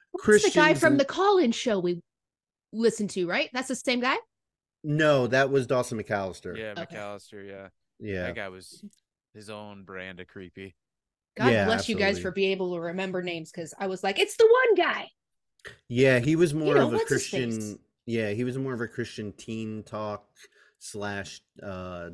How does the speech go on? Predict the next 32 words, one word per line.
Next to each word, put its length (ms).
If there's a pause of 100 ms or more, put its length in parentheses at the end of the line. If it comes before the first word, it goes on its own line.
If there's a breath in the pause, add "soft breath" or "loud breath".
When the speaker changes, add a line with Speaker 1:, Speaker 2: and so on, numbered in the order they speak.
(260)
Speaker 2:
D 160
J. 420 (380)
Speaker 1:
Love 260
Speaker 2:
Um, 60
Speaker 1:
line 260
Speaker 2:
so, 320
Speaker 1:
for 120
Speaker 2:
yeah. 60
Speaker 1:
Christians. 520
Speaker 2:
Yeah, 380
Speaker 1:
Okay. 120
Speaker 2:
basically, 460
yeah, 100
yeah. 220 (440 loud breath)
Speaker 3:
Mm. 60
Speaker 2:
Um, 220 (540 soft breath)
uh, 280 (100)
Christians 460
would 160
love 440
to 120
hear 540
the 120
show 380
for 120
the 140
information 800
and 240
the 60
winning 380
of 80
souls, 680